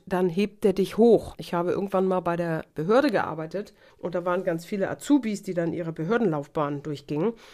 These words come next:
Und da war einer, der wurde immer in die besten Abteilungen gesetzt und der hat einen ganz schnellen Aufstieg geschafft. Und wenn das nun vom Talent her alles so richtig wäre, ist das ja okay.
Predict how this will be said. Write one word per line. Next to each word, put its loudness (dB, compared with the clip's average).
Und 2
da 6
war 6
einer, 8
der 6
wurde 6
immer 8
in 0
die 0
besten 0
Abteilungen 2
gesetzt 0
und 0
der -2
hat 0
einen 2
ganz 4
schnellen 2
Aufstieg 2
geschafft. -6
Und 0
wenn 2
das 0
nun 2
vom -4
Talent 0
her -2
alles -4
so -4
richtig -2
wäre, 0
ist -12
das -8
ja -2
okay. 0